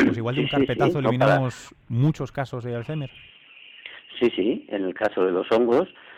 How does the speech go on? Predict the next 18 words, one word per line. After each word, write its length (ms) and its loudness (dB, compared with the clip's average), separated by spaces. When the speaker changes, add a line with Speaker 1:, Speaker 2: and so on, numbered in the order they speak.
Speaker 2:
<clears throat> 0 -
ya 560 4
se 80 2
han 80 0
desarrollado 520 2
los 100 2
compuestos 500 -4
antifúngicos 760 -4
que 60 -4
les 180 -2
atacan 460 -2
Speaker 1:
Mm. 240 -2
Speaker 2:
y 140 2
están 260 0
aprobados 400 2
por 160 -4
sanidad, 520 0
en, 800 -10